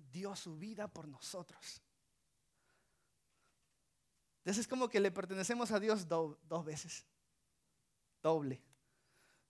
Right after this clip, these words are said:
¿no? Entonces, Él nos hizo, Él nos creó. ¿Para qué? Para poder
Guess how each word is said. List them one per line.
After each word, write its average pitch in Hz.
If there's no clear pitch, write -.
¿no? 143
Entonces, 175
Él 208
nos 208
hizo, 190
Él 175
nos 170
creó. 117
¿Para 143
qué? 175
Para 139
poder 156